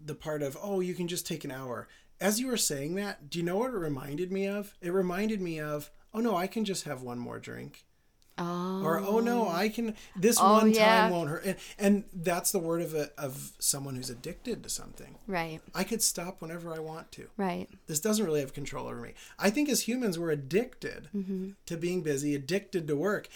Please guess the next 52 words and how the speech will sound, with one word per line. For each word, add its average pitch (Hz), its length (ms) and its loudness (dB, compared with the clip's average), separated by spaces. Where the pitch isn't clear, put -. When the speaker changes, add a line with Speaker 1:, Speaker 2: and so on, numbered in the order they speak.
Speaker 1:
And 269 100 6
here's 247 160 12
the 277 60 8
thing. 311 100 8
Speaker 2:
Particularly 320 260 8
in 277 120 6
our 247 100 10
culture, 247 560 -2
because 214 420 2
Speaker 1:
Right. 226 160 4
Speaker 2:
when 269 220 8
do 320 80 4
you 320 120 4
even 285 280 4
see, 262 440 2
like, 233 140 2
when 240 100 6
we 294 120 4
lived 320 220 2
in 214 140 0
Africa, 233 600 0
you 247 140 6
would 302 180 4
walk 202 320 6
down 226 260 4
the 214 100 0
road 165 440 2
and, 220 400 8
man, 277 400 8
everyone 294 460 8
was 196 160 2
late 220 240 4
to - 120 -4
everything 214 720 6
Speaker 1:
<laughs> - 200 -4
Speaker 2:
because 320 480 8
what 294 160 8
would 302 100 4
happen 320 460 8
Speaker 1:
That 466 80 8
was 147 100 0
so - 140 4
hard 320 240 6
Speaker 2:
is 320 100 10
Speaker 1:
for 311 60 12
Speaker 2:
as 302 180 12
Speaker 1:
me. 294 80 12
Speaker 2:
they 330 80 12
were 359 140 12
Speaker 1:
<laughs> - 0 -
Speaker 2:
walking 320 480 12
from, - 200 6